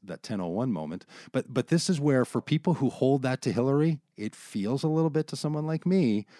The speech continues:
like, "Oh, someone, a woman like that never gets out from under the wing of her husband," where there's men that, whose wives, uh, who are never held to the, to the standard of, of their wives. So I think there's something else going on.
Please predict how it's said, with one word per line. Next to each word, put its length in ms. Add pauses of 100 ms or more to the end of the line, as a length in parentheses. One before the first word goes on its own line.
(140)
like, 300
"Oh, 300
someone, 560
a 80
woman 340
like 220
that 240
never 340
gets 220
out 180
from 180
under 200
the 80
wing 240
of 80
her 100
husband," 500 (540)
where 460
there's 260
men 460
that, 220
whose 220
wives, 720
uh, 240 (140)
who 160
are 100
never 300
held 320
to 100
the, 280
to 100
the 80
standard 340
of, 140
of 180
their 140
wives. 260
So 100
I 60
think 240
there's 180
something 380
else 240
going 320
on. 360